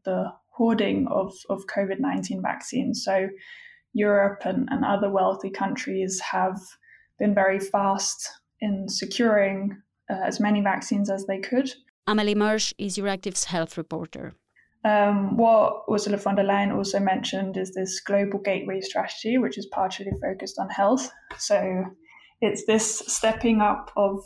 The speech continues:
Speaker 1: of efforts to help aid production in especially African countries. She mentioned specifically Rwanda and Senegal, um, and wanting to also expand in Latin America.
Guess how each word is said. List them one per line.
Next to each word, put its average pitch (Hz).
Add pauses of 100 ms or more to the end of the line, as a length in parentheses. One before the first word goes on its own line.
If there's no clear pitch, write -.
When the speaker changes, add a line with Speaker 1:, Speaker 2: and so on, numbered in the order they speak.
(120)
Speaker 1:
of 190 (120)
efforts -
to 196 (440)
help - (220)
aid 208
production 196
in 196
especially 208
African 196
countries. - (800)
She -
mentioned 202
specifically 202
Rwanda 196
and 185
Senegal, 254 (720)
um, 202
and 202
wanting 214
to -
also 202
expand 202
in 196
Latin 196
America. -